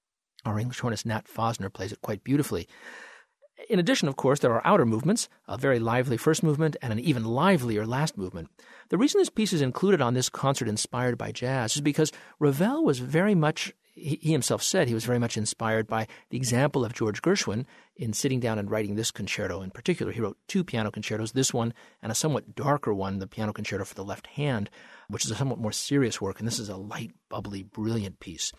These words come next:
Ravel had gone to visit the U S in the late twenties and very much, uh, wanted to meet George Gershwin, which he did, and was very much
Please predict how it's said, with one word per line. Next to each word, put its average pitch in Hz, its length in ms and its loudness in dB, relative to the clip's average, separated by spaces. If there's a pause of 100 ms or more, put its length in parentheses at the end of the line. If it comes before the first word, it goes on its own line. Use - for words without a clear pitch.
(520)
Ravel 165 360 4
had 170 180 0
gone 147 260 2
to 117 140 -2
visit 220 240 2
the 131 100 2
U 104 200 2
S 120 180 0
in 110 80 -2
the 107 60 -2
late 104 180 -2
twenties 98 440 -4 (100)
and 113 260 -2
very 139 360 2
much, 120 340 -2 (300)
uh, 113 120 -4
wanted 127 380 0
to 120 100 -2
meet 110 220 0
George 107 320 -4
Gershwin, 107 320 -4
which 120 140 -4
he 107 100 -4
did, 95 300 -6 (400)
and 120 180 -4
was 113 120 -4
very 170 360 0
much 135 160 0